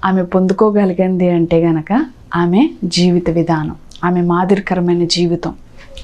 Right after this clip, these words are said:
అవునా? ధన్యురాలుగా అనిపించుకున్న ఆమె యొక్క జీవితం. ఆ, ఇంకను ఆమె కొన్ని పరిస్థితుల గుండా కూడా ప్రయాణం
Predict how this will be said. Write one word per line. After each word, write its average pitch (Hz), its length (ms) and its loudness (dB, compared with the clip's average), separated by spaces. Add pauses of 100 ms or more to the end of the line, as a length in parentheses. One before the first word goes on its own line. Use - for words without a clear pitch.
అవునా? 185 340 2 (580)
ధన్యురాలుగా 190 720 2
అనిపించుకున్న 180 760 -2 (160)
ఆమె 175 200 -2
యొక్క 170 180 -4
జీవితం. 175 480 -2 (920)
ఆ, 202 360 0 (460)
ఇంకను 269 760 2
ఆమె 254 200 4
కొన్ని 254 320 2
పరిస్థితుల 247 560 0
గుండా 247 320 2
కూడా 233 260 0
ప్రయాణం 214 520 2